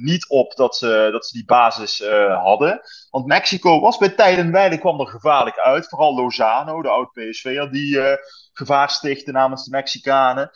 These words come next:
Maar eigenlijk, als je het vergelijkt met, eh, de wedstrijd tegen Saoedi-Arabië, vond ik Argentinië veel volwassener spelen. Je had het gevoel dat hij ging vallen. En dat is wel mooi. Dat is wel een verschil ten opzichte van die wedstrijd tegen Saoedi-Arabië.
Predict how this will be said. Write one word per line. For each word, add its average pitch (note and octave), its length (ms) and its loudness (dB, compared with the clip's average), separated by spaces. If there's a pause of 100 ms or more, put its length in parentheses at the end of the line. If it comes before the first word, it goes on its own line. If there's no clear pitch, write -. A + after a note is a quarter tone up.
(200)
Maar G2+ 300 -2
eigenlijk, B2+ 360 0
als A#2 180 2
je B2+ 100 -2
het A2 460 -2
vergelijkt A2 600 0
met, G#2+ 420 -4
eh, F2+ 60 -2 (380)
de G2 60 -8
wedstrijd G#2+ 280 -4
tegen G2+ 160 -18
Saoedi-Arabië, A2+ 840 2
vond A2 220 -14
ik A2 80 -12
Argentinië A#2 500 -2
veel B2 200 2
volwassener A2+ 600 0
spelen. A#2 480 -4 (160)
Je B2 100 0
had E3+ 120 6
het G3 120 -4
gevoel D#3 380 -4
dat B2+ 180 -2
hij A#2 80 -20
ging G#2 220 -16
vallen. F#2+ 420 2 (220)
En G#2+ 100 -20
dat G#2+ 160 4
is G#2+ 120 -4
wel G#2 160 4
mooi. G2 220 0
Dat F2+ 140 -6
is F2 140 -6
wel G2+ 220 4
een G2+ 80 -8
verschil G2+ 360 -6
ten G2+ 100 -14
opzichte - 360 -14
van G2 180 -14
die G2+ 160 -10
wedstrijd G2 320 -4
tegen F#2+ 160 -12
Saoedi-Arabië. F2+ 840 -2